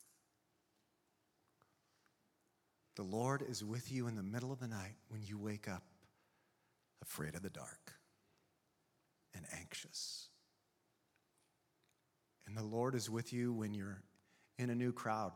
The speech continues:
like this and the social anxieties pop up. And the Lord will be with you until the hour of your death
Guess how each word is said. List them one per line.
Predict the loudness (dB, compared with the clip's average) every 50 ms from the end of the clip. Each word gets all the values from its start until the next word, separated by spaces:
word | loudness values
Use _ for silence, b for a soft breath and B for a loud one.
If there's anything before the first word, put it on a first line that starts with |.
| -6 -4 0
like | 0 0 0 0
this | -2 -2 -2 -2 -4 -4
and | -6 -4
the | 0
social | 2 2 2 2 0 -2 -4 -4 -4 -4
anxieties | -4 -6 -6 -6 -8 -6 -8 -8 -8 -8 -6 -2 -2 -2 -2 -4 -8 -14 b b b b b b b b _ -12
pop | -8 -6 -6 -6 -8 -8 -8
up. | -6 -6 -6 -8 -10 -16 -20 _ _ _ B B B B B B B B -2
And | 0 2
the | 2 2
Lord | 2 2 4 6 6 8 8 8 6 6 4
will | 2 2 0 2
be | 0 0 -2
with | 0 0 -2 -2 -2 -2 -2 -2
you | 0 2 2 2 2 0 -2 -6 B B B B B B B -8
until | -4 -2 0 0 0 0 -2
the | -2 -4 -4 -2 -2
hour | 0 2 2 2 2 2 4 4 4 2 0 -2 B B B B B B
of | 0 0 2 2
your | 0 0 2 2 2
death | 0 -2 -4 0 2 2 2 2 0 -2 -4 -6 -8 -8 -8 -8 -8 -10